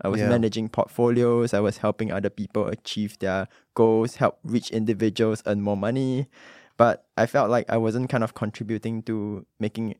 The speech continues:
Speaker 1: innovation and change.
Speaker 2: Mm.
Speaker 1: Yeah, so that was more like a personal kind of need, I
Speaker 2: Something
Speaker 1: guess.
Speaker 2: meaningful.
Speaker 1: Yeah, something meaningful. Yeah,
Speaker 2: Yeah.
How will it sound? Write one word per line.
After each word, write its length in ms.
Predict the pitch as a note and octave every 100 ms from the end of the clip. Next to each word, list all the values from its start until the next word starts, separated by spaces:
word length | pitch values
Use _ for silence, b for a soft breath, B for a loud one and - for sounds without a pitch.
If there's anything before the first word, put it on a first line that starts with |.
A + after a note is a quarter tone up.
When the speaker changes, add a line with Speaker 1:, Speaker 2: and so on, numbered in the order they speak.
| -
Speaker 1:
innovation 580 | A2 G#2 G2+ G#2+ G2 G2+
and 160 | G2
change. 500 | - F#2 A2+ E3 - -
Speaker 2:
Mm. 440 | G#2+ G2+ F#2+ F2 -
Speaker 1:
Yeah, 80 |
so 100 | A#2+
that 120 | F3 G#3
was 120 | C#3+
more 200 | C#3 C#3
like 140 | A#2+
a 40 | A2
personal 720 | - G2+ - G2 F#2+ F#2+ G#2+
kind 200 | - F2+
of 100 | G2 -
need, 220 | G2 F#2 - -
I 60 | F#2
Speaker 2:
Something 280 | B2 G#2+
Speaker 1:
guess. 60 | G2+
Speaker 2:
meaningful. 580 | A2 G#2+ F#2 - F#2 D#2+ -
Speaker 1:
Yeah, 320 | B2 A#2+ G#2+
something 340 | - A#2+ C#3+
meaningful. 560 | A#2 G#2 G#2 A2 G2+ G#2 _
Yeah, 180 | G#2+ G#2+
Speaker 2:
Yeah. 120 | A2